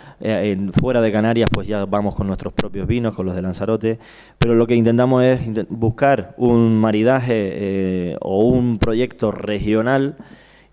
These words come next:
y si nuestros vinos se están vendiendo en, pues, en Madrid o en Alemania, ¿por qué no ir también con, con ellos, con algo de música?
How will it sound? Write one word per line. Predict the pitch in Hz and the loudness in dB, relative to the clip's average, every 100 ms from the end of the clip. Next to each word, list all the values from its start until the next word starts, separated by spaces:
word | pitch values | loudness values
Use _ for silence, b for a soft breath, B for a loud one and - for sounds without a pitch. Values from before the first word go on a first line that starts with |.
| _ | _
y | 131 123 117 113 | -2 0 0 -2
si | 120 | -2
nuestros | 113 110 110 | -2 2 2
vinos | 127 135 | 2 2
se | 131 | 2
están | 135 131 | 2 2
vendiendo | 123 127 131 120 120 113 | 0 2 0 2 4 4
en, | 104 101 95 90 | 4 2 2 0
pues, | 92 85 | -2 -2
en | 80 | -6
Madrid | 80 85 117 131 | -10 -4 0 2
o | 95 82 78 | 2 0 -4
en | 80 | -6
Alemania, | 87 90 110 131 - | -4 -2 -2 -2 -4
¿por | - 90 | -6 -6
qué | - | -4
no | 92 98 | 0 2
ir | 104 120 123 | 4 2 2
también | 101 101 117 117 92 | -2 2 2 0 -6
con, | - 87 85 82 | -12 -12 -10 -12
con | 85 95 | -6 -2
ellos, | 104 110 117 120 | 0 2 4 4
con | - 95 95 95 | 2 0 0 0
algo | 98 98 | 2 2
de | 98 | 2
música? | 135 - - 165 | 2 2 2 0